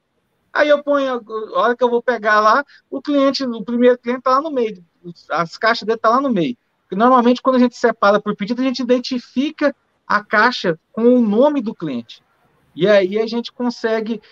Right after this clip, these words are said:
eh, eu tenho que entregar realmente aquela caixa. Eu tenho duzentas caixas de sabão, de sabão em pó, mas eu tenho a caixa que tá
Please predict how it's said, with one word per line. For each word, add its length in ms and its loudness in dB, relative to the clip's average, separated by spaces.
eh, 260 -8
eu 160 0
tenho 240 2
que 100 -2
entregar 440 2
realmente 480 0
aquela 440 2
caixa. 300 -2
Eu 40 -8
tenho 180 -2
duzentas 480 -4
caixas 260 -2
de 80 -14
sabão, 320 0
de 80 -20
sabão 240 0
em 80 -4
pó, 240 0
mas 240 2
eu 100 2
tenho 200 0
a 100 0
caixa 340 0
que 80 -16
tá 300 -2